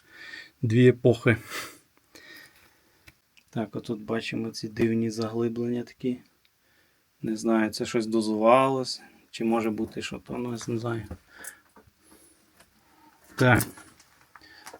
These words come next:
Зайдемо в це приміщення. Враження, що це було для бочок.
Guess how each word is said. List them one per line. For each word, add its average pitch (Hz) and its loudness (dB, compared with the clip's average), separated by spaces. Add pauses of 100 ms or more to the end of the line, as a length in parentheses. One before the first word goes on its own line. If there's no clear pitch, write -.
(140)
Зайдемо 120 6
в 117 4
це 147 4
приміщення. 160 6 (1200)
Враження, 135 6
що 139 0
це 147 2
було 139 4
для 123 0
бочок. 113 -2